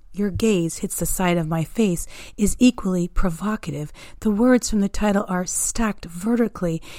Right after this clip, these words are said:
in alternating black and white text and text boxes to the left of a photograph of a female portrait bust in profile.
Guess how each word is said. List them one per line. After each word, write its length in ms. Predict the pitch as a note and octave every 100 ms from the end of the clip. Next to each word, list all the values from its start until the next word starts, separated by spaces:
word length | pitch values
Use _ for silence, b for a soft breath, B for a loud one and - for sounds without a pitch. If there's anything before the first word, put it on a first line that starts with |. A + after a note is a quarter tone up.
| B
in 160 | G3 F#3+
alternating 640 | A3 A#3+ A#3+ A3 G#3 G3
black 360 | E3+ F#3+ G3 A#3
and 140 | G#3+
white 240 | G#3 G3+
text 480 | - E3+ E3 - - -
and 160 | E3+
text 340 | - G#3 - -
boxes 540 | F3+ D#3+ - D#3+ D3+ B B B
to 100 | -
the 80 | F#3+
left 460 | F#3 F#3+ E3+ - - B B
of 160 | F#3 G3+
a 40 |
photograph 680 | - - A3+ G#3 D#3+ D3 D3+
of 100 | E3
a 60 | F#3
female 480 | - A3 A3+ A#3 A3+
portrait 560 | - G#3 G3 A3+ -
bust 300 | D3 D3 -
in 160 | - F3+
profile. 720 | - G#3+ - D#3+ D#3 D3 D3+